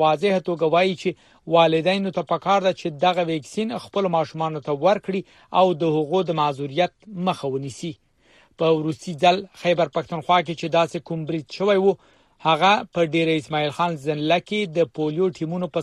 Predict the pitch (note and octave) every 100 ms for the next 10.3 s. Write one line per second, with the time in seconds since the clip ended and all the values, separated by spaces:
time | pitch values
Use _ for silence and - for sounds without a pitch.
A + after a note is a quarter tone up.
0 | - D3 D#3+ F3 E3 D3+ D#3 G3 E3+ -
1 | D#3+ E3+ - F3 D3+ F#3+ G3+ G3 G3 F#3+
2 | G3 - _ _ D#3 E3+ D#3+ D#3 G#3 E3
3 | - D#3+ D3+ C#3 D#3 D#3 C3 D3+ D#3 F3+
4 | D3+ C#3+ C3 _ _ - D#3 C#3+ - D3+
5 | D3 - D3+ D3 E3 C#3+ - E3 C#3 D3+
6 | D3 - C#3+ C3 C3 - _ _ _ D3+
7 | C3 C#3+ D#3 D#3+ D#3 D#3 E3 D#3 D3+ D#3
8 | D#3 D3+ D#3+ A3 A3+ G#3 G3+ F#3 F3+ D#3+
9 | D#3 D#3 C#3+ D3 C#3 - F3+ F3 E3 D#3
10 | D3 - C#3